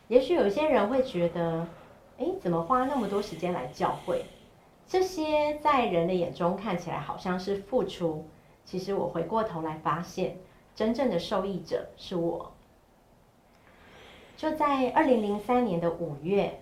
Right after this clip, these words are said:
我的双胞胎姐姐发生了一场很突然的车祸。因为撞击点是在头部，所以其实当下就立刻陷入了昏迷。活着可能也会是植物人。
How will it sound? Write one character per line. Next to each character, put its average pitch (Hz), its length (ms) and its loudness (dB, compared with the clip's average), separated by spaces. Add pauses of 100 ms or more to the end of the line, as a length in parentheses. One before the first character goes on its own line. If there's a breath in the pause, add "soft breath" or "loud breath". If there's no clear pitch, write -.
(160)
我 170 100 -4
的 165 180 -4
双 214 240 -2
胞 240 120 0
胎 254 180 0
姐 - 240 -2
姐 - 320 -8
发 180 160 -6
生 185 160 -4
了 180 80 0
一 170 120 0
场 160 280 -8
很 156 260 -10
突 202 220 -4
然 175 180 -2
的 147 120 -4
车 160 280 -4
祸。 - 360 -2 (640 loud breath)
因 320 140 2
为 370 120 4
撞 330 240 4
击 175 160 -2
点 175 200 0
是 - 160 -8
在 190 160 -2
头 135 280 -4
部， 165 340 -2 (140)
所 - 180 -6
以 175 140 0
其 165 160 -12
实 - 100 -6
当 196 260 -2
下 202 220 -4
就 185 140 0
立 185 180 0
刻 175 380 -2
陷 220 340 0
入 196 100 -2
了 160 200 -2
昏 165 160 -2
迷。 165 180 -4 (960 loud breath)
活 214 140 -2
着 240 380 0 (140)
可 - 140 -8
能 165 180 0
也 160 80 0
会 190 200 -6
是 185 160 -6
植 147 240 -8
物 175 200 -2
人。 - 200 -4